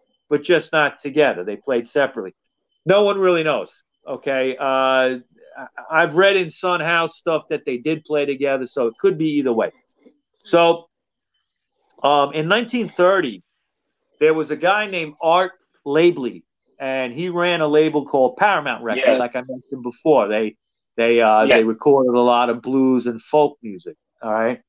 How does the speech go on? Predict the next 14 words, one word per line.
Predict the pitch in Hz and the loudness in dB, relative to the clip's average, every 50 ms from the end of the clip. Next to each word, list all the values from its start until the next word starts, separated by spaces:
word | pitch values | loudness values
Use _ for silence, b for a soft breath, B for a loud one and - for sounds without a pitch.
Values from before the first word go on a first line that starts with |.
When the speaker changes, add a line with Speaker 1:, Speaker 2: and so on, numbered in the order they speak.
| _ _ _ _ _ _ _ - | _ _ _ _ _ _ _ 0
Speaker 1:
Now | 131 135 131 | 0 0 2
he | 117 202 269 269 | 4 2 2 2
traveled | 269 - 247 262 262 247 247 240 220 220 202 180 156 _ - | 2 2 2 4 6 6 4 4 2 0 -2 -2 -2 _ -6
to | 175 160 | -6 -4
Lulu | 151 160 190 226 247 240 202 156 139 123 117 120 117 _ _ _ _ _ _ _ - | -4 -2 -2 -2 -2 0 0 0 2 2 0 0 -2 _ _ _ _ _ _ _ -14
because | - 135 135 - 160 151 151 151 | -14 -12 -4 0 0 0 0 0
he | 160 160 | -6 -6
wanted | 151 147 170 180 190 196 185 - 185 170 170 - - - | -4 -2 0 0 0 0 0 -2 -2 -2 -2 -6 -14 -8
to | 180 175 170 165 156 151 135 - _ _ _ _ _ - | -4 0 2 2 2 2 -2 -4 _ _ _ _ _ -6
record | 135 135 135 - - 180 175 156 151 | -6 -6 -4 0 2 4 4 4 4
Charlie | - - 170 160 143 131 123 113 - | 0 -2 -2 0 0 0 -2 -6 -4
Patton. | - 190 220 214 170 - - _ _ _ _ _ _ _ _ _ _ _ _ _ _ _ _ _ - | -2 0 2 2 0 -2 -6 _ _ _ _ _ _ _ _ _ _ _ _ _ _ _ _ _ -8
All | 127 123 120 | -2 0 0
right. | 117 120 127 147 156 156 | 2 4 4 2 2 0